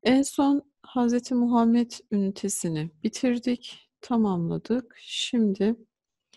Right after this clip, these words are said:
yeni ünitemiz temel değerlerimiz konusuna hızlıca geçiyoruz.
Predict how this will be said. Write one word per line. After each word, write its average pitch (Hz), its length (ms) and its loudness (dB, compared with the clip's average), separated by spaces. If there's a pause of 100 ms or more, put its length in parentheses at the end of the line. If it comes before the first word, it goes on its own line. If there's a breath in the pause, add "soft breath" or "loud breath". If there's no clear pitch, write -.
(600 soft breath)
yeni 214 420 2 (360)
ünitemiz 180 760 -2
temel 190 520 -2
değerlerimiz 180 680 -2
konusuna 165 760 -8 (460)
hızlıca 190 640 -6 (360)
geçiyoruz. - 720 -10